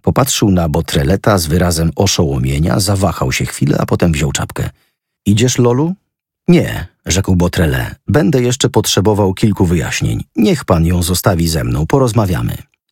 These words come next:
Znałem ją, kiedy była mała". Froberval odszedł. Beautrelet i dziewczynka zostali sami w sali kawiarni. Mijały minuty. Wszedł kelner, przyniósł filiżanki i zniknął.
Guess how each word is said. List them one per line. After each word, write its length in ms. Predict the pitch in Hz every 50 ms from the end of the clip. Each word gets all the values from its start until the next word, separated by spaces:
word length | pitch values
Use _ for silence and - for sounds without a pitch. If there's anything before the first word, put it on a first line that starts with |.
| -
Znałem 360 | 113 117 139 135 120 104 95
ją, 180 | 95 101 98 98
kiedy 220 | 95 - 110 110
była 220 | 120 123 135 165 175
mała". 380 | 160 - 135 117 98 - - - _ _ _ _ _ _ _ _ _ _ _ _ _ _ _ _ _ _ _ - -
Froberval 560 | - 117 110 90 87 78 92 113 147 143 - -
odszedł. 460 | 135 - - - - - - 65 62 - _ _ - - - - _ _ -
Beautrelet 480 | - 104 101 - - 90 80 110 151 175
i 60 | 185
dziewczynka 480 | 123 110 87 - - 123 127 123 117 104
zostali 420 | 92 92 87 - - 95 87 82
sami 480 | - - - 92 80 60 57 57 - - _ _ _ -
w 60 | -
sali 260 | - - 76 73 71
kawiarni. 560 | 71 76 - - - - - - - - - - - _ _ _ _ _ _ _ _ _ -
Mijały 460 | - 92 104 113 117 104 98 92 87
minuty. 480 | 82 78 69 60 - - - - - - - - - - - - - - -
Wszedł 360 | - - - 104 87 76 67
kelner, 500 | - - 98 104 110 110 120 123 127 123
przyniósł 460 | - - - 82 69 151 - - 147
filiżanki 760 | 131 - - 156 135 - 67 90 107 135 135 - - - -
i 40 | -
zniknął. 500 | - - - - - - - 90 92 -